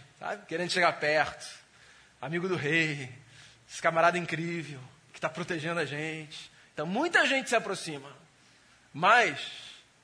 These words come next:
é engraçado como também muita gente se afasta, né? Porque essa falsa sensação do extraordinário, que é medido só por essas coisas grandiosas, ela não dá sustentação pras relações.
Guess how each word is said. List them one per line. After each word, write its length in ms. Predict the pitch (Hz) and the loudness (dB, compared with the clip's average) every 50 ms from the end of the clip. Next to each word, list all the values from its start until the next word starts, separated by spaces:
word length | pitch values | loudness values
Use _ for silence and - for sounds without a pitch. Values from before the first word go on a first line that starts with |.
| _ _ | _ _
é 100 | - - | -14 -10
engraçado 440 | 208 233 240 226 - - 196 190 190 | -6 -2 -2 -2 0 2 0 0 0
como 180 | 180 202 196 190 | -2 -8 -8 -6
também 220 | 202 190 196 196 | -6 -6 -6 -6
muita 160 | 196 208 208 | -8 -6 -6
gente 180 | 196 185 196 190 | -6 -6 -8 -8
se 60 | - | -8
afasta, 480 | 196 - - 175 170 165 160 - - 151 | -10 -6 -4 -2 -2 -2 -4 -6 -12 -16
né? 160 | 151 165 165 165 - _ _ _ _ _ _ _ _ _ _ _ _ _ _ _ _ _ - - - _ - | -18 -18 -20 -20 -20 _ _ _ _ _ _ _ _ _ _ _ _ _ _ _ _ _ -20 -20 -18 _ -8
Porque 260 | 175 170 - - 196 | -6 -6 -2 2 4
essa 260 | 202 196 196 294 202 | 4 4 4 2 -2
falsa 460 | - - - 202 214 226 208 - 214 | -2 2 4 6 6 6 4 2 -4
sensação 580 | 180 - 190 180 - 180 156 - - 175 180 170 | -4 -4 -4 -4 -2 -4 -4 -2 -2 -4 -4 -4
do 80 | 156 | -4
extraordinário, 960 | 165 170 - - 180 170 170 160 156 139 156 156 165 175 170 160 147 135 123 - | -4 -6 -4 -2 -2 -2 0 -2 -2 -4 -2 2 4 4 4 4 2 -2 -8 -8
que 120 | - 160 | -6 -6
é 60 | 160 160 | -6 -6
medido 340 | 151 143 135 156 160 147 | -6 -8 -8 -10 -10 -8
só 160 | 135 - 165 160 | -6 -6 -6 -4
por 160 | 165 160 147 | -4 -4 -6
essas 220 | 143 - 156 - | -6 -6 -6 -8
coisas 260 | - 156 147 139 143 | -8 -8 -8 -8 -8
grandiosas, 680 | 135 135 139 135 131 123 139 147 156 143 131 139 131 - - - - - | -8 -8 -8 -8 -8 -6 -4 -2 -2 -2 -4 -6 -10 -12 -14 -18 -18 -8
ela 220 | - 160 175 190 190 | -2 2 4 4 4
não 160 | 196 208 202 | 4 2 2
dá 100 | 190 196 | 2 2
sustentação 720 | 190 - 202 - - 196 185 - 175 - - 180 180 180 | 2 0 -4 -6 -6 -4 -4 -4 -4 -4 -4 -6 -6 -6
pras 240 | - 175 185 180 160 | -4 -4 -4 -2 -4
relações. 540 | 175 165 151 - - 143 127 123 123 117 | -4 -6 -6 -8 -8 -10 -12 -12 -12 -14